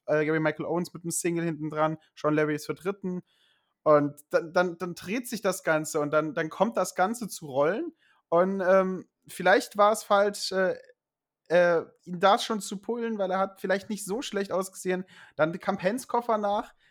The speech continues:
der einen absolut schlechten Tag erwischt hat. Er walkt halt erstmal bei Bases loaded, äh, Eli-, äh, Elian Genter. Dann, äh,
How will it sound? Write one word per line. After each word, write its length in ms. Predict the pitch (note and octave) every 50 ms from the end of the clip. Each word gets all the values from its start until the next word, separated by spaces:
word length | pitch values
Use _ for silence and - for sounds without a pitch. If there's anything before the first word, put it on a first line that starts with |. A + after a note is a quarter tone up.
| _ _ _ -
der 240 | E3 E3 E3+ D#3
einen 160 | D3+ E3 E3 - - _ -
absolut 500 | - - - - - - G3+ F#3+ F3+ -
schlechten 380 | - - F3 E3 - - -
Tag 240 | - F3 D#3 D3+ -
erwischt 340 | D3 C#3 C3 D3 C#3+ - -
hat. 140 | E3+ E3 -
Er 120 | D#3+ D#3+
walkt 300 | D#3 D#3 F#3 A#3 - -
halt 140 | G3+ F#3 -
erstmal 300 | F3+ G3+ G3 - F3+ D#3+
bei 140 | E3+ E3+ F3+
Bases 480 | F3+ F#3 F3+ G3 F#3+ - F#3+ F3+ -
loaded, 480 | - D#3+ E3+ F3+ F#3+ F#3+ G3 F#3 F#3+ - -
äh, 340 | - E3+ E3 E3 D#3+ E3 D#3+ - _ _ _ _ _ _ _ -
Eli-, 340 | D3+ D#3 D#3 D#3 E3 E3 D#3 -
äh, 220 | D#3 D#3 D#3 D3+ -
Elian 380 | - F3 F3+ F3+ F3 E3+ E3 D3+
Genter. 500 | D#3+ D#3+ F#3+ G#3 G3 G#3+ G#3+ G#3 G#3+ - _ _ _ _ _ _ -
Dann, 340 | E3 E3+ E3+ E3+ E3+ E3+ E3+
äh, 320 | C#3+ - E3 E3 E3 D#3+